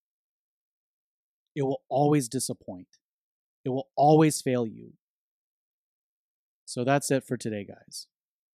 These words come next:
Thank you for letting me get on my soapbox.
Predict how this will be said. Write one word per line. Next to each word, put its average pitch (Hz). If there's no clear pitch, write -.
Thank 151
you 127
for 147
letting 135
me 123
get 117
on 110
my 107
soapbox. -